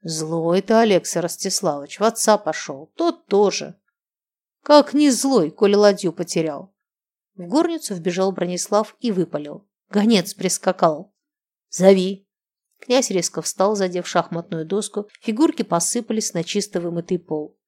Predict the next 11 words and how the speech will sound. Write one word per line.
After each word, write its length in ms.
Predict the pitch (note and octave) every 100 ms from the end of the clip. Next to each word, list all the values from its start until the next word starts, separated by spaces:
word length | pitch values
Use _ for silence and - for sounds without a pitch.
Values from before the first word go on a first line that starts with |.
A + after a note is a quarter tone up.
| _ _ _ _
"Хитёр, 540 | _ E4+ F4+ F#4 G4+ G#4
княже!" 580 | G4 D#4+ D#3+ D3+ - _
Досифей 480 | F3 - G3 G#3+ G3+
нагнулся, 520 | F3+ F3 G3 A3 A3
чтобы 280 | - F#3 E3
подобрать 480 | - E3 D#3+ F3
шахматы. 680 | - F3 D#3+ D#3+ D#3+ - F3+ _ _ _ _ _
"Не 140 | - F#3
досуг, 580 | A3 - F#3 D#3 - _ -
потом 340 | - C4 F3+
доиграем". 600 | E3 D#3 D#3 C#3+ D#3+ -